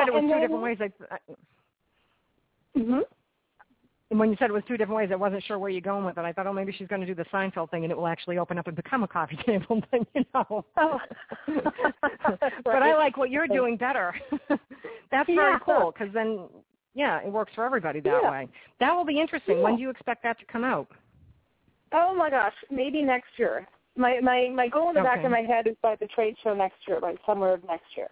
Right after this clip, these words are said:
Speaker 2: And, um, I'm, I'm still a one-woman show,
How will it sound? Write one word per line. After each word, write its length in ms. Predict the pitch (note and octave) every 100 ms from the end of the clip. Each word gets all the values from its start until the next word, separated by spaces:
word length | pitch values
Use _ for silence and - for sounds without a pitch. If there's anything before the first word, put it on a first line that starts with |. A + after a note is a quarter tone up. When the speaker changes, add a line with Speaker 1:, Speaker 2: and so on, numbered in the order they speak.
| -
Speaker 2:
And, 340 | G3 F#3 F3 -
um, 440 | G3 F3 E3 E3 - _ - - _ _ _ _ _ _ _ _ -
I'm, 140 | A#3 B3+
I'm 180 | C4 B3+
still 220 | - F#4 D#4+
a 80 |
one-woman 440 | B3+ B3+ B3+ A#3+ A3+ -
show, 220 | G#3+ -